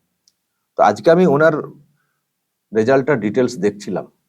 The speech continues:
উনি যে এক লক্ষ বিরাশি হাজার ভোটে জিতেছেন ঘাটাল থেকে এবার,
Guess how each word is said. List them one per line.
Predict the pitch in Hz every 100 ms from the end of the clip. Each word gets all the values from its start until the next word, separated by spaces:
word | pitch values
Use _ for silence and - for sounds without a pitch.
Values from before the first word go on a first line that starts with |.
| _ _ _ _ _
উনি | 101 107
যে | 120 -
এক | 101 113
লক্ষ | 113 113 135
বিরাশি | - - 101 107 107 120
হাজার | 113 113
ভোটে | 101 104 113 113
জিতেছেন | 104 92 147 - -
ঘাটাল | 92 - -
থেকে | 143 147
এবার, | 110 147